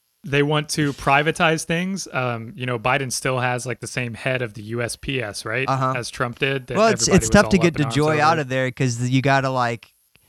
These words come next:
Speaker 2: there's gotta be, like, a board meeting that has to, like, vote him out, and Biden has to place some people on that board so that he can win that vote, and that's just a lot of work.
Speaker 1: Yeah,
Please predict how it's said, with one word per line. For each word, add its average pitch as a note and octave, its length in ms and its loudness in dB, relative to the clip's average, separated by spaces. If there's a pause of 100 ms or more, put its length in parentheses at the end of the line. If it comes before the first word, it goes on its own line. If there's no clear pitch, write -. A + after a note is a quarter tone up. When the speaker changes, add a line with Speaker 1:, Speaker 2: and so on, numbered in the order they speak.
(200)
Speaker 2:
there's A#2+ 180 2
gotta C3 220 4
be, C3+ 160 6
like, B2+ 240 4
a A#2 40 2
board B2+ 680 0 (180)
meeting C3 600 4
that A#2 160 0
has A#2+ 240 -2
to, A#2+ 120 -8
like, G#2+ 200 -6
vote A#2 260 0
him A2+ 100 0
out, B2 380 4 (100)
and A#2 460 -8 (240)
Biden B2+ 320 2
has B2+ 240 0
to B2 80 -4
place B2 380 -2
some A#2 180 0
people B2 320 -2
on A#2+ 200 0
that A2+ 220 -4
board A#2+ 440 0
so - 140 -6
that A#2 140 -2
he A#2 80 -4
can G#2+ 220 -6
win A#2 220 0
that A2+ 180 -2
vote, A#2+ 460 -2
and A2+ 120 -6
that's E3+ 280 -4
just C#3+ 240 -6
a B2+ 40 0
lot B2+ 240 0
of B2 60 -6
work. C3 320 -4 (1200)
Speaker 1:
Yeah, G#2 280 -8